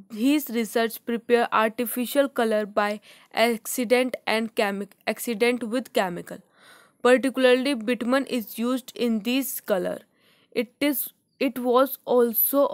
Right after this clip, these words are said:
of three type। तो इसमें यही चीज़ बताई गई है कि जो आपकी सिंथेटिक डाई जो होती है, ये आपकी जो केमिकल लैब है उसमें ये करी जाती है, इसमें ये तैयार करी जाती है।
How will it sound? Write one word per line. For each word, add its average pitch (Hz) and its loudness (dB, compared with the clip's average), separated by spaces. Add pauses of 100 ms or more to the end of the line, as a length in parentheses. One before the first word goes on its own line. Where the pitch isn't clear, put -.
of 226 -6
three 269 -2
type। 160 -2 (480)
तो - -4
इसमें 262 0
यही 262 2
चीज़ 294 -2
बताई 240 0
गई 233 0
है 240 0
कि 254 -4
जो 240 -2
आपकी 254 -2
सिंथेटिक 240 -4
डाई 214 -4
जो 208 -6
होती 202 -8
है, 208 -8 (520)
ये 240 2
आपकी 247 -2
जो 247 -4
केमिकल 233 0
लैब 202 0
है 190 -6
उसमें 240 -4
ये 254 -2
करी 233 -4
जाती 226 -6
है, 240 -6
इसमें 233 -6
ये 240 -4
तैयार 220 -6
करी 226 -6
जाती 208 -10
है। 220 -10